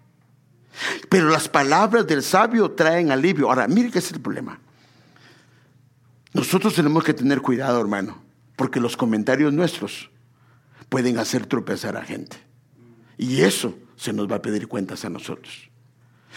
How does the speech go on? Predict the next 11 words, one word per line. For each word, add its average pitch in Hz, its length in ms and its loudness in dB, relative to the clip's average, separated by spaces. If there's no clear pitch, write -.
Si - 200 0
nosotros 143 400 2
le 156 80 2
servimos 139 400 2
de 110 140 -2
piedra 139 340 2
de 120 80 0
tropiezo 117 680 -6
a - 140 -10
alguien. - 320 -12
Mire, 117 300 -4